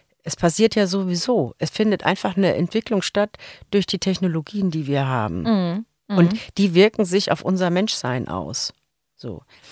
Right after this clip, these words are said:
Speaker 1: Aber wenn wir uns dieser Auswirkungen nicht bewusst sind,
Speaker 2: Mhm.
Speaker 1: und das ohne Bewertung bitte, dann sind wir dem hilflos, ähm, ausgeliefert. Und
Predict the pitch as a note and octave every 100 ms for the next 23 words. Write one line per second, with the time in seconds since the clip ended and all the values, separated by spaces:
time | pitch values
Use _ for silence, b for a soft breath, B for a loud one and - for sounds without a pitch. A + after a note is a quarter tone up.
0 | B B D#3+ D#3+ E3+ G3 F#3+ G3+ F#3+ -
1 | - _ F#3 F#3 - - F3+ E3+ D#3 B2+
2 | G#3+ - G3+ F#3+ F3+ E3 E3+ E3+ F3+ E3+
3 | C4 - - C#3+ G#2 G#2 C#3 - F3+ F3
4 | A3 _ _ D#3+ D#3 - _ _ - C#3+
5 | - - F3 G3 F3 D#3 D#3+ E3 C#3 A#2+
6 | A#2 A2 - F#2+ A2 _ _ _ _ _
7 | _ _ _ _ C3+ C#3 F3+ E3+ D3 -
8 | F3+ E3 E3+ F3+ - - C#3+ C#3 - -
9 | C#3+ B2+ G#2+ F3+ - - A2+ G2 - F#2
10 | - C3+ C#3